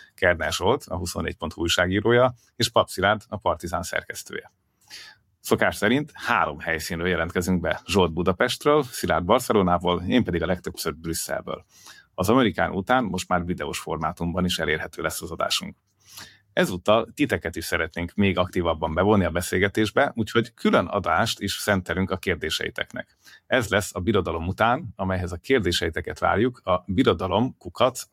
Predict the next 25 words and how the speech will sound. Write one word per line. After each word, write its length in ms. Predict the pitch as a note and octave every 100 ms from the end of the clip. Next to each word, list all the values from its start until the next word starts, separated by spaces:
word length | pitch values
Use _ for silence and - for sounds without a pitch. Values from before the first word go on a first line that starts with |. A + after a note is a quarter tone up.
| -
huszonnégy 580 | B2 F#2 D#2+ E2 F#2+
pont 200 | - F2+
hu 180 | F2 G2+
címre, 480 | E2 - E2 F#2 C3+ - - _
ezt 240 | B2 -
a 40 | -
leírásban 460 | - D#2+ - -
is 100 | -
megtaláljátok. 840 | - - - C#2 - - - _ _ _ _ - - - _ _ _
A 100 | G2+
Birodalom 460 | A#2 F#3+ A2+ F#2+ F#2
új 200 | A#2 A#2
részeit 460 | G#2 G2+ A2 A#2
két 280 | - - G2
hetente 480 | - G#2 G#2+ G#2+ C3
szerdán 540 | A#2+ F#2 F2+ G2 A2
a 60 | G#2+
Partizán 500 | G2 C3 A2 F2 E2+
csatornáin 520 | F2 F2 F2 E2+ D#2+
találjátok, 680 | - F2 E2+ F#2 F#2 C3 C3 - - _
a 100 | -
Birodalom 460 | F#2 A2+ A2 F#2 F2
után 560 | A#2+ B2 A#2+ A2 C3 D#3
pedig 240 | F#2 F2
másnap 640 | F#2+ C3+ G2 - G2+ G#2